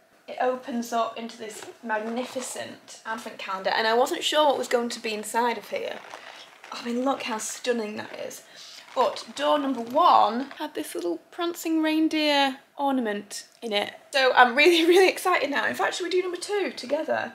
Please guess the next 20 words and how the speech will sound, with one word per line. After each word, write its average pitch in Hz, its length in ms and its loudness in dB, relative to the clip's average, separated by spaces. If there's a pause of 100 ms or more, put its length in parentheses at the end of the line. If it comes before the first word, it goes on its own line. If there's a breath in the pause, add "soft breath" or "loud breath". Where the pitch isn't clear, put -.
Is 330 120 -20
number 320 180 -14
two 330 140 -12
this? - 200 -14
Definitely - 300 -12
number - 160 -14
two. - 40 -14 (320)
Goodness. 214 320 -6
Okay, 247 240 0
I - 60 -4
think 277 180 -4
this 285 160 -8
is 269 100 -10
a 262 40 -8
full 269 260 0
calendar 262 520 0 (100)
of 202 100 -6
Louis 220 180 -2
Vuitton 214 400 -8 (300)
ornaments, 202 720 -2